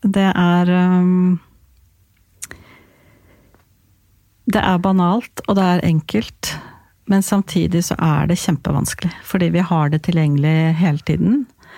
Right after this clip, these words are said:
og det er så lett å glemme det. Jeg tror at hvis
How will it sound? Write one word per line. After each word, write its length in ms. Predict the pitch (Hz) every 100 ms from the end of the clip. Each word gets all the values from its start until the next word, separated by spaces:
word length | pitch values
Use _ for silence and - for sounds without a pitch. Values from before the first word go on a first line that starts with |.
| - - - - - _ _
og 420 | 175 170 170 175 180
det 100 | 170
er 340 | - 160 156 -
så 560 | - - 165 170 175 -
lett 580 | 175 165 - - _ 175
å 80 |
glemme 400 | 175 190 185 160 160
det. 120 | 208 - _ _ _ _ _ - - - - - - - - _ _ _ _ _ _ 262
Jeg 280 | 196 240 240
tror 280 | 180 175 180
at 300 | 175 - 180
hvis 380 | 190 185 -